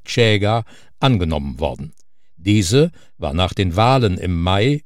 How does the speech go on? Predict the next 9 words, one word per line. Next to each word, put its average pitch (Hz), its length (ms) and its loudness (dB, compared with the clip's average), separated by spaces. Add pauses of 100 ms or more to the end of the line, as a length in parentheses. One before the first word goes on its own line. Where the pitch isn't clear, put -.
erstmals 120 720 0
als - 420 -2
zweitstärkste - 840 -4
Kraft - 400 -4 (200)
in 101 140 -4
das 85 180 -4
portugiesische 82 760 -6
Parlament 101 680 -4
eingezogen. 76 680 -4